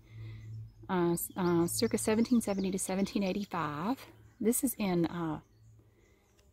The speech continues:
this is actually in, uh, Surry County, North Carolina.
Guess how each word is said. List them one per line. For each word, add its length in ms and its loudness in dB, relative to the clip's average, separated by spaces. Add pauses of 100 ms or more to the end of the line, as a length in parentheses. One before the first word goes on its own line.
(180)
this 180 -2
is 80 -6
actually 440 6
in, 180 4
uh, 300 6
Surry 500 2
County, 540 6 (1600)
North 260 2
Carolina. 640 6